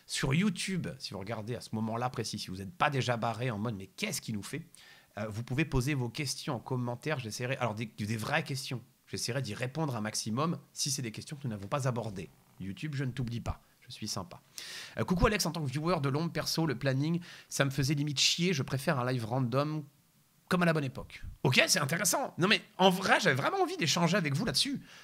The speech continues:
Euh, on parlera projet tout à l'heure, on attend que Kenny ait point de son fion. On a un projet un peu fou avec Kenny, mais euh, voilà. Alors le projet secret,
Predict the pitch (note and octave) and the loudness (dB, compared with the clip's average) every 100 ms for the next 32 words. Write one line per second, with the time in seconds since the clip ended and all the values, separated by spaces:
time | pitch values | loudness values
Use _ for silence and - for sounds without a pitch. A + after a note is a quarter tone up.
0 | - - C3+ D3+ F3+ A#3 D4+ D4 A3+ G#3+ | -10 -2 0 4 4 4 2 2 2 4
1 | A#3 F3 E3+ D#3+ C#3 C#3 F3+ F3 D#3+ D3+ | 2 0 0 2 2 2 2 0 -2 0
2 | E3 C3 D#3 D3 - C#3+ - E3+ F3+ - | 0 -2 -2 -2 -2 0 0 0 -2 -16
3 | - - A#2 C3 C#3+ D#3+ E3 E3+ D#3 B2+ | -20 -4 0 2 4 2 4 2 0 -2
4 | D3 C#3 - G2+ B2 B2 F3 B2 A#2+ A#2 | -4 -6 -8 -6 -4 -2 -2 0 0 2
5 | A2 G#2 G#2 G2+ G2 G2 F#2+ G#2+ F2+ - | 0 0 0 -2 -2 -4 -2 -2 -2 -8
6 | - - D#3+ F3+ F3 C#3+ A3+ A#3 A#3 A3+ | -8 0 0 2 0 2 0 2 -2 -6
7 | F3+ F3+ F#3 - | -4 -2 -2 -4